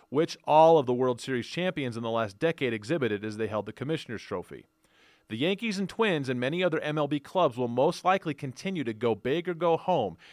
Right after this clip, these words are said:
and keep knocking dingers out of their parks in the regular season. However, when the chips fall,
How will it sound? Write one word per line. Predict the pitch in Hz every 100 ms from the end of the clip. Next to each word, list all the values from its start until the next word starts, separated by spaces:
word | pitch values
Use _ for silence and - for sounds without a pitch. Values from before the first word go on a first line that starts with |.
| - 123
and | 107
keep | - 202 170
knocking | 170 170 165 135
dingers | 180 165 131
out | 127
of | 120
their | 123
parks | - 156 147 -
in | 117
the |
regular | 107 104 113 110
season. | - 156 101 82 - - - _
However, | 139 135 135
when | 120
the | 101
chips | - 127 -
fall, | - 175 185 185